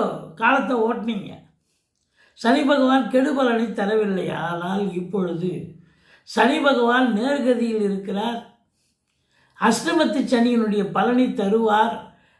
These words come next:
அப்படின்னு கண்டிப்பா உறுதியா சொல்லணும், சொல்ல வேண்டும். ஆனா அதுலயும் ஒரு ரெக்டிஃபிகேஷன், நல்ல செயல் என்ன இருக்குன்னா,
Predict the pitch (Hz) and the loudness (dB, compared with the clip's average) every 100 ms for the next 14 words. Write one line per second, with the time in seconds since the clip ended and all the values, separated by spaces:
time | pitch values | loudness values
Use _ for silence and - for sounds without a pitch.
0 | - 185 180 208 233 214 180 190 - 233 | -10 -6 -4 -2 -4 -4 -4 -2 0 -2
1 | 190 240 220 175 220 240 208 196 214 226 | -2 -2 -2 0 0 0 0 0 0 -2
2 | - 170 190 180 180 233 - 185 180 202 | -4 -2 0 0 0 -4 -4 -2 0 2
3 | 175 156 160 - 151 - - _ _ _ | 0 -2 -6 -6 -10 -12 -20 _ _ _
4 | _ _ _ _ _ _ _ _ - 180 | _ _ _ _ _ _ _ _ -6 0
5 | 208 175 185 277 330 330 269 214 180 156 | 0 0 0 2 2 2 2 2 0 -4
6 | 156 165 202 - 262 247 220 185 185 147 | -8 -6 -4 -4 -6 -2 -2 -2 -6 -8
7 | - - - 165 190 240 214 - 196 220 | -12 -16 -14 -6 -2 0 0 0 0 2
8 | 190 - 175 185 170 147 165 156 151 | 0 -4 -6 -6 -6 -8 -8 -8 -8